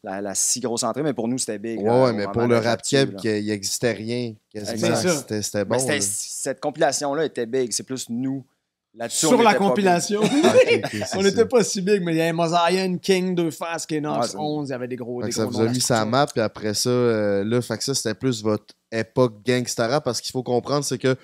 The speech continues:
Speaker 2: eux, ils ont eu comme deux vagues, euh, ben, deux vagues.
Speaker 3: Deux vies,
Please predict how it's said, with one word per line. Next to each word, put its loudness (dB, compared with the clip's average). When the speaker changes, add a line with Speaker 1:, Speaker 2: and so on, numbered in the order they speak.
Speaker 2:
eux, 6
ils 6
ont 4
eu 0
comme 0
deux 2
vagues, 0
euh, -2
ben, -8
deux -8
vagues. -8
Speaker 3:
Deux -4
vies, 0